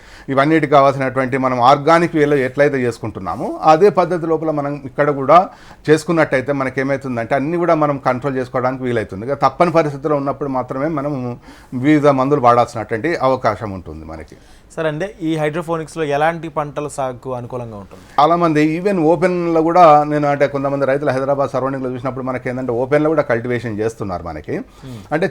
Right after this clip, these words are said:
Speaker 1: చాలా మట్టికి మనకి ఏంటంటే ఇప్పుడు లీఫీ వెజిటేబుల్స్ అంటే మనకి నేను అంటే అదే చెప్తాను, ఇప్పుడు ఇంతకుముందు చెప్పినట్టు మనకి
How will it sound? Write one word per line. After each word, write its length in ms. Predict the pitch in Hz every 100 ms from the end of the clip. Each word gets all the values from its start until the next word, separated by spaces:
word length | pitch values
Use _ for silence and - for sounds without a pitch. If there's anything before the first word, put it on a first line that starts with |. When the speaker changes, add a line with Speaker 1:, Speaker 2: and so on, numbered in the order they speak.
| 160
Speaker 1:
చాలా 240 | 139 214
మట్టికి 340 | 196 190 165 170
మనకి 280 | 151 143
ఏంటంటే 460 | 143 143 139 151 156
ఇప్పుడు 560 | 131 135 139 135 135 -
లీఫీ 380 | 147 165 196 220
వెజిటేబుల్స్ 680 | 143 120 107 95 90 87 - 117
అంటే 200 | 127 151
మనకి 300 | 143 143 156
నేను 220 | 143 135
అంటే 160 | 131
అదే 200 | 135 135
చెప్తాను, 400 | 139 135 - 123
ఇప్పుడు 180 | 117 127
ఇంతకుముందు 480 | 131 127 143 135 127
చెప్పినట్టు 320 | 117 131 120
మనకి 460 | 120 120 147 120